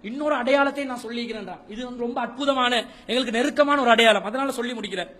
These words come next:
அல்லாஹ் சொல்றான், "முஹம்மதுன் ரசூலுல்லாஹ்." முஹம்மது என்பது அல்லாஹ்வின் தூதர். "வல்லதீன மாவு அஷித்தாவு அலல் குஃபார்." அவருடன் இருப்பவர்கள்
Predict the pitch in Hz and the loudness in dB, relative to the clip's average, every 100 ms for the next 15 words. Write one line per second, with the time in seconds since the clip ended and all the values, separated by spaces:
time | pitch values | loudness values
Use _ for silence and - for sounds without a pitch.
0 | - _ _ - 233 277 247 214 214 277 | -20 _ _ -6 0 2 2 -2 0 0
1 | 269 - - - - 202 220 262 311 302 | -2 -12 -18 -20 -16 -8 -2 0 2 2
2 | 294 247 233 254 233 214 - - - - | 2 0 -2 -4 -2 -2 -4 -10 -20 -20
3 | _ 214 247 277 269 247 240 247 226 240 | _ -10 -6 -4 -2 -2 -2 -2 0 0
4 | 240 233 214 202 - - - _ _ _ | 0 -4 -4 -4 -6 -16 -20 _ _ _
5 | _ _ - 214 285 302 294 294 262 269 | _ _ -2 2 6 6 6 6 6 6
6 | 294 277 233 - 220 - 294 233 277 277 | 8 6 2 -2 -2 0 2 4 6 6
7 | 247 240 233 226 233 196 - - 214 262 | 4 2 -2 -2 0 0 -4 -4 -2 0
8 | 285 262 247 247 233 214 269 277 | 2 0 0 0 0 2 0 -2